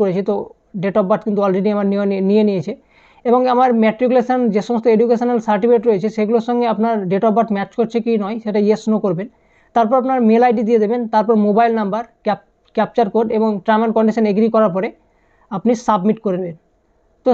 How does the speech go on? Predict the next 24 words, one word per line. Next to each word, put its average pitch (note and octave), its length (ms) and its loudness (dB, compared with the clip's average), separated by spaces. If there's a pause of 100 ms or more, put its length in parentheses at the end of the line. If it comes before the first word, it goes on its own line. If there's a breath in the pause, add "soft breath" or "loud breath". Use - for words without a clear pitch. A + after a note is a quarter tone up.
সাবমিটে A#3+ 340 0 (100)
ক্লিক C4+ 180 0 (100)
করার C#4 220 4
পরে A3+ 140 0 (140)
এখানে A#3+ 260 0
কিন্তু A#3 160 -2 (500)
"ওটিপি A#3+ 340 0 (160)
is A#3+ 80 -2 (120)
sent C4+ 200 -2 (160)
on A3 60 0 (140)
your A#3+ 140 2 (180)
email A#3+ 260 4
আইডি", G3 220 0
তো A#3+ 40 2 (120)
ইমেল B3+ 200 4
আইডিতে C4 220 0
কিন্তু C4 180 -2
আপনার B3 220 0
ওটিপি A#3 280 -2 (180)
সেন্ড A#3+ 260 2
করা A#3 200 2
হয়েছে, G#3 240 -2 (840)
এবং B3 120 2 (140)
সেই C4+ 140 4